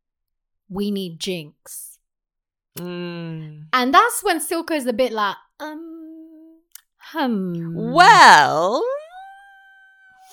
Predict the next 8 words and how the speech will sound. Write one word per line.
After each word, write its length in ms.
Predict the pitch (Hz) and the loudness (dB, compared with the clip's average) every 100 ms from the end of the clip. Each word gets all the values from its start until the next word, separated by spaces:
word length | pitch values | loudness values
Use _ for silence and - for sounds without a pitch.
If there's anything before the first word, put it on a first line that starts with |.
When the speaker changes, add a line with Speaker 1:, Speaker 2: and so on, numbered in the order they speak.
| - - - | -20 -20 -16
Speaker 2:
he's 340 | 392 571 698 - | -14 -12 -12 -12
kinda 260 | - 554 494 466 381 | -8 -6 -2 2 2
like, 400 | 320 277 - _ _ _ _ _ _ | 0 -4 -10 _ _ _ _ _ _
"Man, 300 | 170 214 208 | -10 -8 -8
I 100 | 175 | -10
could 180 | 247 220 | -10 -8
get 160 | 147 139 | -8 -8
everything." 580 | 180 294 - 170 - | -10 -10 -14 -18 -20